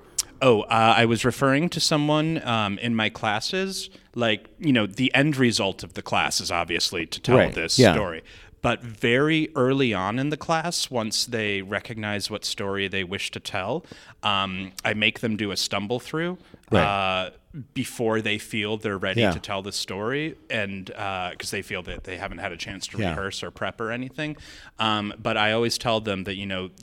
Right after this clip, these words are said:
Speaker 1: you lived this. This is your story, so you know it better than you, like, if, it's not like you have to prepare a Shakespeare monologue.
Speaker 2: Right.
Speaker 1: You already know the content.
Speaker 2: Yeah.
Speaker 1: And,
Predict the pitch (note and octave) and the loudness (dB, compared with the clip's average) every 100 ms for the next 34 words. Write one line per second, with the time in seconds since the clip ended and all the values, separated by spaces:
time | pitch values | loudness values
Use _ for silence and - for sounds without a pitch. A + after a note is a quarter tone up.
0 | A2+ A#2 G#2+ A2 A#2+ - E2 - - A#2+ | -2 0 2 4 2 0 -8 -6 -4 -2
1 | - G2 F#2 G#2 G#2 G2 - A2+ G2 E2 | -2 -4 -6 -2 -2 -2 -4 -4 -4 -4
2 | D2 - - G2 G2 A2+ G#2+ G#2 A2 A2 | -8 -6 -4 -6 -2 -2 -2 0 2 2
3 | G2 G2+ G2 F#2 E2 D#2+ - - - - | -2 -2 -2 -2 -6 -12 -16 -20 -20 -10
4 | A2+ G2+ G2 G2 G2 F#2+ G2 - A#2+ A2 | -2 -2 -2 -6 -6 -8 -12 -14 -14 -12
5 | - A2 F#2+ A2 G2+ - - - - - | -4 -2 -2 -4 -10 -12 -8 -6 -4 -2
6 | C3 G#2 A2 A2+ G#2 G2+ - - G#2 G#2+ | 0 0 -2 -2 -2 -2 -4 -12 -4 -2
7 | F#2 F2 - G2 - - E2 D2+ D2 D#2 | 0 2 2 2 0 -4 -6 -8 -10 -4
8 | D#2 F#2+ D2 F#2+ F#2+ G2+ G2 F#2 F#2+ F2+ | 2 2 2 -4 -4 -2 0 -2 -4 -6
9 | - - E2 D#2+ D#2 D#2 - F2+ D2 C#2 | -8 -10 -10 -10 -12 -14 -8 -4 -4 -6
10 | - - G#2+ G2 F#2 F#2+ | -12 -12 -6 -4 -4 -6